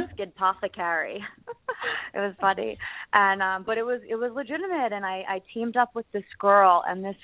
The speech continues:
Speaker 2: girl, you would walk into her apartment, and she was the real deal. She had never taken Tylenol in her life, you know. She'd, in her apartment, she had, like, dried rosemary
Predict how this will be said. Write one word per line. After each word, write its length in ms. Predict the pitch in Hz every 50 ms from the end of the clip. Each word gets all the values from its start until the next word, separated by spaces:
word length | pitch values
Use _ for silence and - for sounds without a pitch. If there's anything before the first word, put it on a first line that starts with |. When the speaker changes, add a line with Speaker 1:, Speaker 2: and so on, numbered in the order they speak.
| - -
Speaker 2:
girl, 480 | - 214 220 254 277 285 240 180 165 165
you 160 | 185 190 196
would 160 | 196 185 180
walk 260 | 196 202 214 233 240 -
into 220 | 302 294 277 - 294 269 - -
her 340 | 220 208 208 202 202 196 - _ -
apartment, 640 | 214 - - - - 202 196 - - 175 170 151 - _ _ -
and 160 | 196 202 196 175 - - -
she 140 | 226 214 214
was 160 | 214 214 214 214
the 80 | - 196
real 320 | 185 185 180 180 180 180 -
deal. 240 | - 175 165 156 - - -
She 80 | - 190
had 100 | 180 175
never 360 | 180 180 180 190 190 220 254
taken 520 | 254 - 247 226 226 - 233 214 214 214 202 - - - - - - - -
Tylenol 580 | 208 190 190 196 196 196 196 190 185 185 185 185
in 60 | 185
her 160 | 180 190 190
life, 340 | 175 170 165 160 160 160 170 - _
you 200 | - - 175 170
know. 160 | 170 170 170 170 - - -
She'd, 140 | 190 180 - - - - - -
in 140 | - 220 226
her 160 | 233 233 254
apartment, 560 | 254 247 - - 226 214 - 214 202 196 - - -
she 100 | 220 208
had, 220 | 185 185 196 190 190 -
like, 220 | 190 175 160 165 - - _ _ -
dried 440 | - 208 208 208 214 214 220 202 180
rosemary 800 | 180 190 190 196 196 196 196 196 196 190 190 190 190 185 190 196